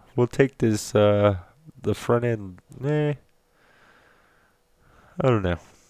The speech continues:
<laughs> Um, let's see here. Thirty-eight forty. Well, let's just take this load of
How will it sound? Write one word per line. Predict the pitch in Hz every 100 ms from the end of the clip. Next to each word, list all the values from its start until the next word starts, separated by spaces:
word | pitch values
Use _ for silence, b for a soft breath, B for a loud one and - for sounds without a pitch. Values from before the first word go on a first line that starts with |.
| b _ - -
<laughs> | 139 - 277 - - _ _ _ _ _ _ _ _ _ _ _ B B B B B B B B B B _
Um, | - 107 107 107 101 101 b - _ _ _ - _ -
let's | -
see | - -
here. | - - 90 B -
Thirty-eight | - 123 117 117 117
forty. | - 110 104 101 104 - _ _ _ b b b b b b b b b b b b
Well, | 165 165 160 - -
let's | 127 -
just | 113 110
take | - 110 104 - - B B _ _ _ _ _ _ _ _ _ _
this | 101 -
load | 101 104 101
of | 92 92 90 -